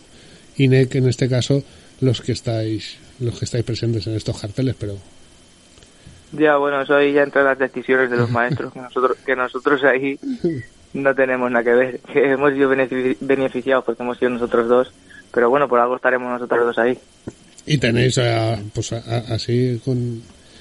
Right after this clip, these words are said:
Speaker 1: eso que tenéis de, de vuestra parte también.
Speaker 2: Pues sí.
Speaker 1: Que sois los representantes, por avanzados, por, por el momento, por, por lo que sea, pero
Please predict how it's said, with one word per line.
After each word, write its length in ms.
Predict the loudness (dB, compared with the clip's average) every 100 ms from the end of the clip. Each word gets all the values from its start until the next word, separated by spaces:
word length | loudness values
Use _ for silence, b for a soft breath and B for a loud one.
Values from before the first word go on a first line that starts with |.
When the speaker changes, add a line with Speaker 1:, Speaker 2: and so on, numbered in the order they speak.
| B B B B B B -4
Speaker 1:
eso 240 | 0 2
que 80 | 2
tenéis 340 | 2 2 2
de, 260 | 4 2 2
de 80 | 2
vuestra 240 | 2 0
parte 220 | -2 -4 -8
también. 360 | -6 -4 -4 -8 -18 -20 -20 -20 B B B -20 _ -6
Speaker 2:
Pues 180 | -4 -2
sí. 160 | -4 -6 -20 -20 _ -20 -20 -20 -20 -8
Speaker 1:
Que 120 | -2
sois 200 | 2 4
los 400 | 4 2 0 -8 -4
representantes, 1080 | -2 0 2 2 4 4 4 4 4 0 -10 -4
por 160 | 0 2
avanzados, 580 | 2 2 2 2 2 4
por, 340 | 4 4 2 -4 B B B B -16 -4
por 140 | 0
el 80 | 2
momento, 540 | 2 4 2 2 0
por, 160 | 0 0 2 2 -2
por 160 | -4 -2
lo 100 | 0
que 100 | 0
sea, 240 | 2 2
pero 300 | 2 0 -2